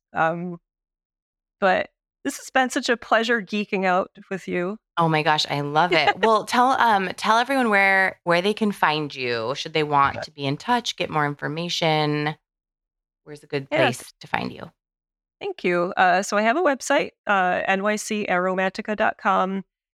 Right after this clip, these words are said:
Speaker 1: You'll see I offer private educational sessions. So if you're, if you're like, "Hey, I don't wanna become an aromatherapist, but I wanna spend two hours with you, you know, I could personalize material for you." I am,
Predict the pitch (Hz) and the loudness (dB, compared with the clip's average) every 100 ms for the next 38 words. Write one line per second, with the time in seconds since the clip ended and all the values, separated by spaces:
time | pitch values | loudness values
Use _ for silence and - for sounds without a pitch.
0 | - 190 208 202 170 185 185 208 190 185 | -10 -4 0 2 4 2 2 -2 0 0
1 | 180 _ _ _ _ _ _ _ _ - | -4 _ _ _ _ _ _ _ _ 0
2 | 220 220 226 - 202 208 - 247 - 262 | 2 2 0 -2 -2 -4 -4 -4 -2 -4
3 | 254 262 262 277 277 277 - 220 - 214 | 0 -2 0 -2 -2 -2 -2 -2 0 0
4 | 214 196 - 202 202 196 - 233 269 277 | 0 -2 -4 -4 0 0 0 0 2 2
5 | 254 208 180 - _ _ _ - 220 254 | 0 0 -4 -10 _ _ _ 0 2 2
6 | 269 233 220 - 214 202 190 196 185 226 | 2 0 0 -2 -2 0 0 -2 0 2
7 | 233 226 196 185 - - 196 190 - 185 | 2 0 0 -2 -4 -2 0 2 2 2
8 | 196 196 - 202 - 175 170 180 175 160 | 0 -2 -4 -4 0 2 2 0 -4 -6
9 | 175 165 160 160 160 - 165 165 - 175 | -4 -4 -4 -6 -8 -10 -8 -2 -2 -2
10 | 165 _ - 185 - 165 160 160 170 - | -6 _ -2 -2 0 2 2 0 -6 -4
11 | 175 165 160 - 156 160 185 180 170 165 | -2 0 0 -2 -2 0 0 2 2 0
12 | 175 170 | -2 -4